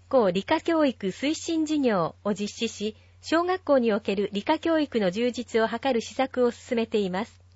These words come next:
特別講師の派遣では、五つの教育事務所に二人ずつ配置した理科専門員や地域の人材などを小学校に派遣し、サイエンスキッズ面白理科教室や科学実験講座などを開催しています。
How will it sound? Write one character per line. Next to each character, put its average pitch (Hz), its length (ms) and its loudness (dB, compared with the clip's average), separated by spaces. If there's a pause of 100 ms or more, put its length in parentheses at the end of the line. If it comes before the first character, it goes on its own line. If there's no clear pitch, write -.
(800)
特 240 280 0
別 370 240 0
講 339 200 0
師 277 140 -6
の 220 100 4
派 196 220 -4
遣 233 340 -2
で 208 180 -2
は、 175 180 -2 (380)
五 233 220 -10
つ - 100 -8
の 330 140 0
教 285 220 2
育 285 180 -2
事 285 60 -4
務 285 140 -2
所 254 140 0
に 196 200 -2
二 - 200 -2
人 330 120 -2
ず 339 120 -4
つ 285 100 -8
配 247 180 0
置 247 180 -8
し - 80 -14
た 226 240 0 (180)
理 302 120 -4
科 262 160 0
専 294 260 2
門 294 180 2
員 208 180 -2
や 170 200 -4 (140)
地 320 160 -4
域 294 160 -6
の 233 120 2
人 247 200 -2
材 285 200 0
な 277 140 0
ど 196 200 2
を - 60 -6
小 277 220 2
学 330 240 -2
校 247 140 2
に 196 60 -2
派 175 220 -4
遣 226 200 -2
し、 208 260 -8 (500)
サ 269 200 4
イ 330 100 0
エ 320 100 0
ン 320 60 -4
ス 294 140 -8
キ 285 140 -6
ッ 277 120 -6
ズ 202 200 -4 (100)
面 233 240 2
白 311 260 2
理 277 140 -2
科 302 140 0
教 277 260 4
室 - 320 -14 (160)
や 208 200 -2 (240)
科 226 140 -2
学 320 260 0
実 320 200 -4
験 320 180 0
講 320 220 0
座 277 100 2
な 226 140 2
ど 190 120 2
を 170 40 -2
開 233 180 -2
催 233 240 0
し - 80 -16
て 208 120 -2
い 190 80 -4
ま 180 120 -2
す。 - 160 -20